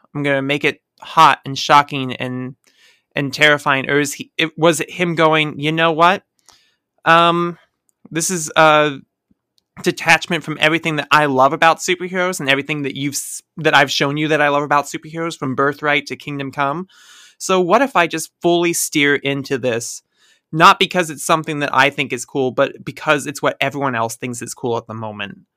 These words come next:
And to me, that's, that's what it f-, felt like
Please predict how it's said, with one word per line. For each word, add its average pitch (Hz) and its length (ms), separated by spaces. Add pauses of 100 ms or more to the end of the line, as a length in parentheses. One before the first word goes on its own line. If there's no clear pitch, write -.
(560)
And 135 440
to - 180
me, 156 600
that's, 135 560 (640)
that's 156 380
what 165 100
it - 60
f-, - 240 (960)
felt 160 260
like 151 260